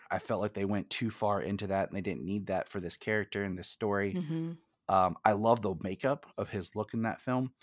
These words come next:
Speaker 1: But the reason I bring that up, too, is it was actually released on two twelve ten, which February twelfth is my birthday.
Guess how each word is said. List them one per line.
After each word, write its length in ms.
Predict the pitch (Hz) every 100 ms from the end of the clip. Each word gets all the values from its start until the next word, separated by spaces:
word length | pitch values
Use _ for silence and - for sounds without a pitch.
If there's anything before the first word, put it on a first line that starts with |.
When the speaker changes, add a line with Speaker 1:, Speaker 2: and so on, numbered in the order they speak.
| - - - _ _ -
Speaker 1:
But 260 | 131 123 - _ _
the 100 | 139
reason 240 | 135 185 170
I 80 | 127
bring 180 | 131
that 120 | 117 110
up, 120 | -
too, 140 | 220
is 180 | 165 - -
it 80 |
was 140 | 143 131
actually 320 | 131 - 120
released 340 | 110 123 113
on 140 | 101 95
two 280 | - 123 113
twelve 400 | - 113 104 -
ten, 400 | - 107 139 156 _ _ _ _ _ _ -
which 180 | 107 -
February 380 | 123 110 113
twelfth 340 | 98 - 104 104
is 120 | 95
my 120 | 92
birthday. 600 | - 98 - - - -